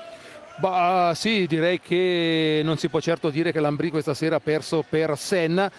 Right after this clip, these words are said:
Si può comunque dire, allargando l'analisi a trecentosessanta gradi, che raramente Wüthrich e Senna quest'anno hanno rubato, hanno rubato punti in favore dell'Ambrì. Insomma, anche i portieri sono coinvolti,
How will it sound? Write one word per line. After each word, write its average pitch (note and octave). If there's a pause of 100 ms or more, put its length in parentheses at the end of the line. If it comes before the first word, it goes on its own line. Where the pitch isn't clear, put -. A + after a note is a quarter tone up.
(140)
Si -
può D#3+
comunque E3+
dire, D#3+
allargando D3
l'analisi D3+
a D3
trecentosessanta D3+
gradi, C#3
che D3
raramente D3+
Wüthrich D#3
e D#3
Senna D#3
quest'anno D#3
hanno D#3
rubato, D#3+
hanno E3
rubato E3
punti E3+ (260)
in F3
favore E3
dell'Ambrì. D3+
Insomma, D3+
anche A3
i G#3
portieri F#3
sono D#3
coinvolti, D3+